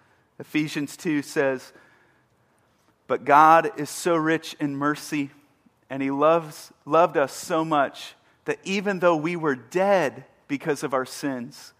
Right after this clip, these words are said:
he gave us life when he raised Christ from the dead." God saved you by his grace when you believed, and you can't take credit for this. It's a gift from God. Salvation is not a reward for the good things we have done,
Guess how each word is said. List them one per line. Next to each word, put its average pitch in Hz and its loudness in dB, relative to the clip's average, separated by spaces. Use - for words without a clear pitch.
he 180 -4
gave 170 0
us 170 -4
life 160 4
when 151 0
he 143 0
raised 147 0
Christ 143 2
from 139 -6
the 123 -6
dead." 123 -2
God 175 6
saved 180 0
you 185 -4
by 165 4
his 147 -6
grace 175 -2
when 156 -4
you 147 0
believed, 135 -4
and 143 -2
you 143 -4
can't 214 -4
take 196 -2
credit 156 -2
for 160 -8
this. 139 -6
It's 175 -2
a 175 -2
gift 170 -2
from 156 -6
God. 120 2
Salvation 180 4
is 156 -4
not 180 6
a - 2
reward 156 2
for 160 -6
the 143 -2
good 160 -2
things 147 -6
we 156 0
have 139 0
done, 131 -2